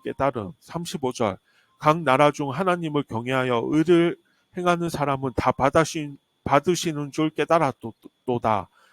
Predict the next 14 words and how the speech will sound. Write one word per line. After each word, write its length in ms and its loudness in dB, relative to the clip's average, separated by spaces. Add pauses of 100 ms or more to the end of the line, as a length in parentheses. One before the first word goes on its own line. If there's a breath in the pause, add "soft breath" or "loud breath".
(180 soft breath)
요약하면 640 4
베드로의 640 2
깨달음. 580 -4
삼십육 560 -8
절, 280 2 (420 soft breath)
만유의 520 4
주 200 -2
대신 520 -2
예수 240 -2
그리스도로 600 -4
말미암아 640 -2
화평의 480 -2
복음을 420 -6
전하사 600 -6